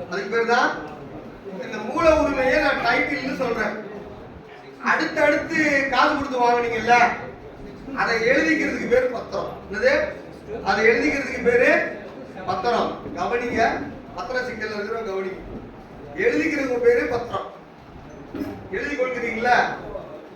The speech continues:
அந்த சேல் பத்திரம் வச்சிருக்கிறவங்க எல்லாம் மூல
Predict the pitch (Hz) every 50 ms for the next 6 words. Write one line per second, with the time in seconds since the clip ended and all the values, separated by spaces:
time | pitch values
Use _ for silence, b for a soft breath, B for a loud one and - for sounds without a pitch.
0 | - - - - - - - - - 202 196 208 202 202 - - - - 247 254
1 | 254 247 - - - - - - - - - - - - - - - - - -
2 | - - - 285 285 - 320 320 311 311 294 285 - - 311 285 269 277 269 262
3 | 254 254 254 262 285 294 285 262 262 294